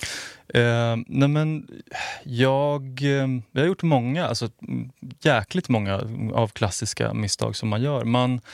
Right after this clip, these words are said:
lite som du pratar om i podden med Jay Shetty, att man, man färgas av andras, eh, liksom, värderingar och vad andra vill. Och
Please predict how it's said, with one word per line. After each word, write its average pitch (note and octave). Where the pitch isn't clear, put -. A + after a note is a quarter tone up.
lite C3
som A#2+
du A#2
pratar A#2+
om A2+
i A2
podden A2+
med A2+
Jay A2
Shetty, -
att G#2+
man, G#2+
man A2
färgas A2
av G#2+
andras, G#2+
eh, A2
liksom, G#2+
värderingar A2+
och G#2+
vad G#2+
andra A2
vill. A2+
Och A2+